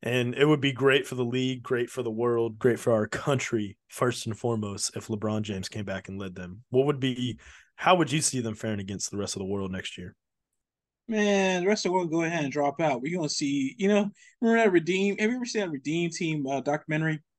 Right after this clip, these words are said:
Speaker 1: Yeah, it was good. I
Speaker 2: Yeah,
Speaker 1: liked
Speaker 2: when he's
Speaker 1: it.
Speaker 2: dropping a hundred ninety-two points to, like, fourteen points. That's how it's gonna start looking. <clears throat>
Speaker 1: Yeah.
Speaker 2: Yeah. But I don't know, I, I, I, I think people are not going and playing these, like,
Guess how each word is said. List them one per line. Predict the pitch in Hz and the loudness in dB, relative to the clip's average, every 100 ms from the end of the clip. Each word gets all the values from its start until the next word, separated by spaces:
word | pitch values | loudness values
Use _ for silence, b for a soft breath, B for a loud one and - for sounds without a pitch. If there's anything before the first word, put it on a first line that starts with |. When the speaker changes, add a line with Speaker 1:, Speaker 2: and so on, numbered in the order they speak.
| _ | _
Speaker 1:
Yeah, | - 131 139 139 131 | 0 6 8 8 6
it | 123 | 4
was | 120 | 0
good. | 110 143 135 | 4 6 6
I | 110 | 4
Speaker 2:
Yeah, | 127 131 | -2 0
Speaker 1:
liked | 123 127 | 2 2
Speaker 2:
when | 135 | 2
he's | 147 | 2
Speaker 1:
it. | |
Speaker 2:
dropping | 156 156 156 | 4 2 2
a | 139 | 0
hundred | 160 156 151 | 2 2 2
ninety-two | 156 151 - 160 | 0 -2 -4 -6
points | - 156 151 - | -4 -4 -2 -2
to, | |
like, | 127 113 - _ | -4 -4 -10 _
fourteen | 151 147 170 156 | -4 -2 0 0
points. | 151 160 147 - - - | 2 0 0 -4 -10 2
That's | 160 156 | 2 2
how | 160 | 0
it's | 143 139 131 | 0 0 -2
gonna | 123 | -4
start | 135 120 | -2 -4
looking. | 117 117 120 131 _ _ _ _ _ | -4 -6 -6 -8 _ _ _ _ _
<clears throat> | - - - - - _ _ - | -8 -2 -2 -2 -16 _ _ -12
Speaker 1:
Yeah. | 110 120 113 _ _ _ _ _ _ - | -6 -6 -8 _ _ _ _ _ _ -4
Speaker 2:
Yeah. | 120 113 - b b b b - - | -2 -2 -10 b b b b -20 -2
But | 190 208 208 - _ _ _ _ | 4 6 4 0 _ _ _ _
I | 180 | 2
don't | 196 | 4
know, | |
I, | 180 170 165 - | 4 4 2 2
I, | 165 160 - | 2 2 -2
I, | 160 156 - | -2 -2 -2
I | 147 | -4
think | - 190 180 | 0 0 0
people | 185 170 156 147 139 - - | -6 -2 0 2 0 -4 -6
are | 139 | -2
not | 143 143 120 | 0 0 -2
going | 139 135 143 139 | -4 -2 0 0
and | 120 | -2
playing | 139 135 131 | -2 -2 0
these, | 131 120 | -2 -2
like, | 117 | -6